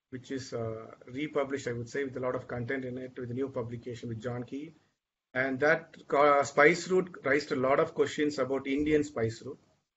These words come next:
That's how I started. By the time I published the book called Pulicat and Sadras in two thousand eleven, someone called J C La Stephen called me.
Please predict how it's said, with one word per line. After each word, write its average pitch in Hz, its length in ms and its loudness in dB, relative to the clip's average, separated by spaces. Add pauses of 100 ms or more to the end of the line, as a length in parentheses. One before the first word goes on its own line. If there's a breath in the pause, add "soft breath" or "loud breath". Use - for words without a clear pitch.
(120)
That's 131 160 2
how 139 160 2
I 131 80 2
started. 127 560 -6 (160)
By 139 160 6
the 151 120 4
time 175 340 2
I 151 140 4
published 143 480 -2
the 139 80 0
book 135 240 -6
called 131 200 -2
Pulicat 135 320 -4
and 127 100 -4
Sadras 127 460 -4
in 117 120 -8
two 127 120 -8
thousand 120 380 -6
eleven, 131 400 -2 (880)
someone 156 440 2
called 135 340 0
J 135 180 0
C 147 220 -2
La 143 140 2
Stephen 123 540 -4
called 113 300 0
me. 113 240 -6